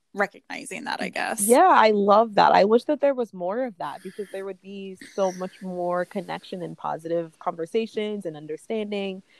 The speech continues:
Speaker 2: And it's, it's hard to find people that are like,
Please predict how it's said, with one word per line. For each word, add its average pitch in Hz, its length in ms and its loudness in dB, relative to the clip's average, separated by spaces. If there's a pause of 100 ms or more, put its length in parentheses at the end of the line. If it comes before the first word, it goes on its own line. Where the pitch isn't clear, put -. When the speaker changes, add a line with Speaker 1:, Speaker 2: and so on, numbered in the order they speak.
(280)
Speaker 2:
And 170 260 -2
it's, - 380 -20
it's 165 220 -4
hard 170 440 -4
to 175 80 -18 (100)
find 156 280 -12
people 151 280 -12
that 147 160 -8
are 160 80 -8
like, 165 260 -4